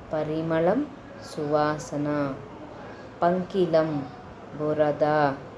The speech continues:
పదింబగదిగా, గట్టిగా, చక్కగా. పరదేవత,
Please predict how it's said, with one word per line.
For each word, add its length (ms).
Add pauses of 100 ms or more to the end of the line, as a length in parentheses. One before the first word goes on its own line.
(680)
పదింబగదిగా, 1300 (440)
గట్టిగా, 760 (460)
చక్కగా. 960 (880)
పరదేవత, 1200